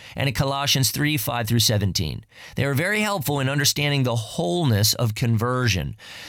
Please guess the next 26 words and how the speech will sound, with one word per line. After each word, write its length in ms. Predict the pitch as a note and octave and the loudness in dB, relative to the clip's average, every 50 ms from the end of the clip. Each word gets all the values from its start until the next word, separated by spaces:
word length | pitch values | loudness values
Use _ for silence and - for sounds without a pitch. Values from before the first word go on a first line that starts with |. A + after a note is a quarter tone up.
| - - | -8 -2
Though 180 | - D3+ D#3 D#3 | -2 0 0 2
we 180 | D3 D#3 E3+ D#3+ | 0 2 2 0
are 140 | D3 C#3 | 0 0
dead 480 | C3 G#2+ G2 D3 C#3 D3+ E3+ F3 E3 D3 | 0 2 2 2 2 2 2 2 2 0
to 140 | - E3+ D3 | 0 2 2
sin 420 | C3+ - - - D3+ D#3+ E3+ F3+ F#3 | 4 4 4 4 2 2 0 0 0
and 120 | D3+ B2+ | 0 0
alive 500 | A#2+ A#2+ A#2 A#2 B2 C3 C#3 C#3+ D3 C3+ | 2 2 0 0 0 -2 -2 -2 0 2
in 160 | C3+ B2+ B2 | 2 2 2
Christ, 460 | A2 - B2+ B2+ C3+ D#3 F3 - - | 0 0 -2 0 0 0 0 0 0
dear 240 | - C3+ D#3+ F#3+ G3+ | 0 -2 0 0 0
saints, 440 | - - - F2+ D#2 D2 C#2+ - - - - - - - | 2 2 2 2 0 -2 -4 -6 -8 -16 -16 -16 -6 0
we 140 | C3 C#3+ D3 | 2 2 4
must 320 | D3+ D3 D3+ - - - | 4 2 2 0 -2 -2
continue 960 | - - D#3+ C#3 C3+ B2 A2 - - - F3+ G#3+ A#3 B3 B3 A#3 F3 A#2+ G#2+ | 0 0 2 2 2 2 2 0 0 0 0 2 2 2 2 4 4 4 4
to 220 | G#2 G#2+ - C#3 A#2 | 4 2 0 0 0
put 280 | A2 - C#3+ C#3 C3+ - | 0 -2 -2 -2 -2 -4
our 220 | B2+ B2 A#2+ A#2+ - | -4 -2 -2 -2 -2
old 260 | - A#2+ A#2+ A#2+ G#2+ | 0 0 0 2 2
man 280 | A2+ A2+ A2 A2 G#2+ G#2+ | 4 4 6 6 6 4
to 120 | G#2 A2 | 4 2
death 300 | G2+ F2 G2+ G2 F#2+ F#2 | 2 2 2 0 0 0
and 180 | - G2 G2 F2+ | 2 2 2 4
put 160 | - G#2 F2+ | 2 2 2
on 220 | F#2 E2 D#2 D2+ D2 | 2 0 0 -2 -4
Christ. 480 | - - D2 B1 - - - - - | -4 -4 -4 -4 -4 -4 -6 -8 -8